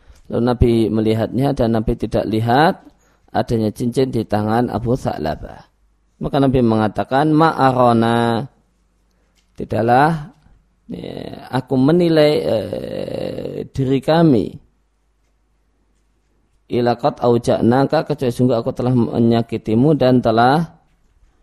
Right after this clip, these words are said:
ya, memberikan kerugian atau memberikan kerugian kepadamu." Disendirikan oleh Nasai dan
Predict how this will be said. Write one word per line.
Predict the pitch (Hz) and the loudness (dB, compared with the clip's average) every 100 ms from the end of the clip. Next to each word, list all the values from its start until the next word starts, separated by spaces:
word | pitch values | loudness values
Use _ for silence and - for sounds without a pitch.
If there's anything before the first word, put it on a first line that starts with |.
| _ _ _ - | _ _ _ -10
ya, | - - 69 69 - - - - - - | -8 -6 -4 -4 -6 -6 -8 -14 -16 -10
memberikan | - 127 123 113 110 123 131 151 | -2 2 2 0 0 2 2 2
kerugian | - 117 113 123 117 120 | 0 -4 -2 0 2 0
atau | - 131 139 - - 208 | 0 0 0 -4 -10 -4
memberikan | 131 127 123 117 131 131 | 0 2 0 -2 0 0
kerugian | 135 127 117 123 123 139 | 0 -4 -4 0 2 4
kepadamu." | 123 113 101 104 101 98 95 90 85 _ _ _ _ _ _ _ _ _ _ _ _ _ _ _ _ _ _ _ _ _ _ _ _ _ _ _ _ _ _ _ _ _ _ _ _ _ _ _ _ _ _ _ _ _ _ _ _ | 2 0 2 2 4 4 2 0 -2 _ _ _ _ _ _ _ _ _ _ _ _ _ _ _ _ _ _ _ _ _ _ _ _ _ _ _ _ _ _ _ _ _ _ _ _ _ _ _ _ _ _ _ _ _ _ _ _
Disendirikan | - 139 160 156 147 - 143 | -12 -2 0 2 2 2 2
oleh | 135 131 135 160 - | 4 4 2 2 -2
Nasai | - 123 120 127 - 131 139 | 0 0 0 -2 -2 0 0
dan | 135 123 147 165 | 2 2 2 -2